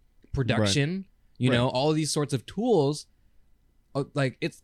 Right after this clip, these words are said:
Speaker 1: I've said it so many times, this is why I love storytelling, um, or, uh, anime, for example. I love, this is why I love anime. It's because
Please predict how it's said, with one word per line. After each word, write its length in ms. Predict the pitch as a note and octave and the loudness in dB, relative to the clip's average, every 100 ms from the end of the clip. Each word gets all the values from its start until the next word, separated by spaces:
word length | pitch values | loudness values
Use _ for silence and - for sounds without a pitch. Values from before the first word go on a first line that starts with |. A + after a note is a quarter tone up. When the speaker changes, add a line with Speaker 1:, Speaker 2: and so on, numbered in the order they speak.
| - | -6
Speaker 1:
I've 180 | D#3+ C#3 | -6 -2
said 200 | G#3 D#3+ | -2 0
it 40 | |
so 120 | E3+ | 2
many 140 | C#3+ B2+ | 2 2
times, 200 | C3 A2 | 0 -2
this 100 | A2 | -4
is 40 | |
why 120 | A2+ | -2
I 20 | G#2+ | 0
love 180 | A2 | -2
storytelling, 640 | - F3+ F#3 - G2+ F2+ - - | -2 -2 -2 -2 -4 -6 -12 -8
um, 280 | A2 G2+ G2 | -6 -6 -6
or, 240 | G#2+ G#2 - - C3+ A#2+ A#2+ | -6 -6 -6 -8 -8 -8 -6
uh, 220 | A2+ A2 - | -4 -4 -2
anime, 380 | C#3 D3 A2 | 0 0 -2
for 120 | F#2+ G2+ | -4 -8
example. 300 | F#2 F2 C#3 | -8 -6 -2
I 60 | |
love, 120 | D3 C3+ | -2 -4
this 80 | |
is 40 | B2+ | -2
why 100 | A#2+ | -2
I 40 | |
love 120 | A2+ | -2
anime. 260 | G#2 G#2+ F2 - _ _ _ _ _ | -4 -4 -6 -14 _ _ _ _ _
It's 180 | - B2 | -6 -6
because 540 | A2+ B2+ D3 C#3 B2+ | -4 -2 0 0 -2